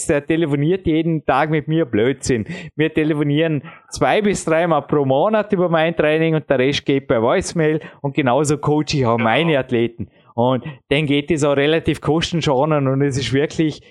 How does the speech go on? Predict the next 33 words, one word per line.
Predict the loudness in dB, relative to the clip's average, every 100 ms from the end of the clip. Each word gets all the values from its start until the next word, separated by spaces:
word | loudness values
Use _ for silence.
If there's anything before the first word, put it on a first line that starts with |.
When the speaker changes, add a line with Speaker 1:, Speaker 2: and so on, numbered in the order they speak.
| _
Speaker 1:
ich | -4 0
sage | 0
jetzt | 0
einmal | 0 2 2
mal, | 2
die | 2
größte | 0 0 0 0
Motivation | 0 2 0 0 0 0 0
ist | 0
auch, | 0 0 -4 -12 _
jemand | 0 2 0 -2 -2
anderen | 0 2 2 2 0 -2 -10 -20 _
damit | 0 2 2 -2 -2
glücklich | -2 -2 -2 -2 -2
zu | 0
machen | 2 2 2
oder | 2 2 2 0 -6 -10
stolz | -8 -2 0 0 -4
zu | -2
machen. | 0 2 2 -2 -8 -20 -8
Und | -4
egal, | 0 2 2 0
ob |
das | -2 -2
King | -2 -2 2
Daddy, | 0 2 0 0 -2
King | -2 0
Marty | 2 0 0
Gallagher | -2 0 0 0 2
oder | 2 2 2 -2 -2
auch | 0
der | 0 0
Marty, | 0 0 -2 0 0 0